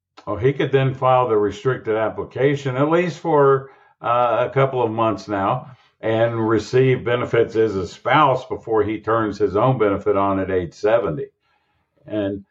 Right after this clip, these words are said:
and even if he doesn't meet that magic birth date, that's something to think about. Maybe, uh, you have that situation where the, the, uh, say the wife is close, has thirty-six, thirty-seven credits.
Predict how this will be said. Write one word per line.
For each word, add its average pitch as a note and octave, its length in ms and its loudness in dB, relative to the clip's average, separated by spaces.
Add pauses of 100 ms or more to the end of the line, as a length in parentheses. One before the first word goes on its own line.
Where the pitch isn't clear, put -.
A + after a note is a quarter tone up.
(280)
and C3 260 0
even E3 300 4
if C#3+ 140 4
he C#3+ 120 4
doesn't C3+ 440 2
meet A2 220 -10
that G2+ 320 -2 (100)
magic G#2 440 -4
birth A#2 260 -4
date, G2 200 -2
that's B2 220 -4
something D#3 260 0
to - 40 -6
think D#3 200 -2
about. D3 300 0
Maybe, C3 600 0 (420)
uh, B2+ 480 2 (240)
you B2 260 -4
have A#2+ 280 2
that B2+ 220 2
situation G#2 840 0
where G#2 260 0
the, F#2+ 240 -2 (120)
the, F#2+ 420 -4
uh, - 200 -6 (280)
say A#2+ 260 -4
the G#2+ 120 0
wife A2 420 0
is A2 160 -6
close, C3 600 2 (340)
has G#2 380 0 (420)
thirty-six, A#2 720 -2
thirty-seven G#2+ 720 0
credits. G#2+ 540 0